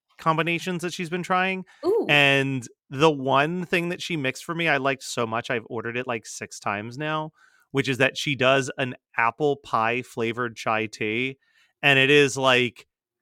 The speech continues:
Speaker 1: the fall dri-, like, y-, everyone can have their pumpkin spice, whatever. I am apple pie chai
Speaker 2: What?
Speaker 1: is,
Speaker 2: H-,
Speaker 1: like,
Speaker 2: h-, how do you do that?
Speaker 1: Um, all right, so I'm gonna spill her secret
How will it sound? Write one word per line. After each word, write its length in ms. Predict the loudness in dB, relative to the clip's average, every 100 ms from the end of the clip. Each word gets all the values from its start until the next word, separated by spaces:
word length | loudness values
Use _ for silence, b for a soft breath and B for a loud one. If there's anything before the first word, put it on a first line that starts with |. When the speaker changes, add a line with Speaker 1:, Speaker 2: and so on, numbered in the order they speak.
| -18
Speaker 1:
the 580 | -14 0 4 6 6
fall 320 | 4 4 4 4
dri-, 160 | 2
like, 200 | 4 2
y-, 280 | 2 -8 -12 0
everyone 380 | 4 6 4
can 80 | 2
have 160 | 2 2
their 140 | 2
pumpkin 340 | 2 0 -2 -8
spice, 320 | 0 0 2
whatever. 420 | 2 4 2 2
I 200 | 4 6
am 320 | 6 2 -2 b b _
apple 300 | 0 0 -2
pie 260 | 2 2 2
chai 540 | 0 0 2 0 -4 2
Speaker 2:
What? 180 | 2 2
Speaker 1:
is, 80 | 0
Speaker 2:
H-, 40 |
Speaker 1:
like, 200 | -2 -4 -6
Speaker 2:
h-, 120 | -8
how 220 | 0 2
do 60 | 4
you 100 | 2
do 180 | 2 2
that? 240 | 2 -2 -8 _ _ _ _ -4
Speaker 1:
Um, 440 | 0 0 -2 -8 -16
all 80 | -10
right, 180 | -8 -8
so 120 | -8
I'm 100 | -6
gonna 160 | -6 -6
spill 460 | -8 -2 2 2
her 240 | 0 -6 -8
secret 540 | -8 -10 -6 -4 -6